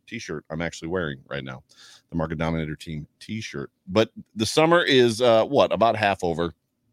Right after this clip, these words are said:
Football is around the corner.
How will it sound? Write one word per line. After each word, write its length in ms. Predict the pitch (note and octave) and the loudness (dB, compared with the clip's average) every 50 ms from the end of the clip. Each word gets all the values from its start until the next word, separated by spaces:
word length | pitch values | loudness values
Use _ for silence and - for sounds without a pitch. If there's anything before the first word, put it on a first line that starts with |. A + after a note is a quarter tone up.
| _ _ _ _ _ _ _ _ _ _ _ _ _ _ - - _ | _ _ _ _ _ _ _ _ _ _ _ _ _ _ -20 -20 _
Football 580 | - - D3+ E3 B2+ G#2 C3 B2+ B2 B2 B2+ - | 0 4 4 4 6 6 8 8 8 8 6 4
is 280 | G#2+ G#2+ G#2+ G2 - - | 4 2 2 2 0 -2
around 400 | - G#2+ G2 F2 A2+ A2+ A#2 A2+ | -2 0 2 2 2 2 2 2
the 80 | F#2+ F#2+ | 0 -2
corner. 400 | - - F2 E2 D2+ D#2 E2 E2 | -4 -4 -4 -2 -2 -2 -4 -6